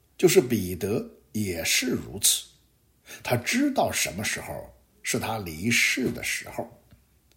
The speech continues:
彼得后书一章十四节说：“知道我脱离这帐篷的时候快到了，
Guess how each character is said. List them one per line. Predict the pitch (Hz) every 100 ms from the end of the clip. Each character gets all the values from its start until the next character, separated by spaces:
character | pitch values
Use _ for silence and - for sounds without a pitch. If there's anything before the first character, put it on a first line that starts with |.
| _ _ _ _ _ - -
彼 | 143
得 | 143
后 | 127 139
书 | 117 127 127 - -
一 | 110
章 | 92 90
十 | - 87
四 | - 135
节 | - 69
说 | - 57 52 - _ - - -
：“知 | - 233
道 | 233 196 - - _
我 | - 185
脱 | - - 165
离 | 143 107
这 | 120
帐 | 117 185 143 104
篷 | 92 -
的 | 92
时 | - -
候 | - 82 - - _ _ _
快 | - - -
到 | - - - -
了， | -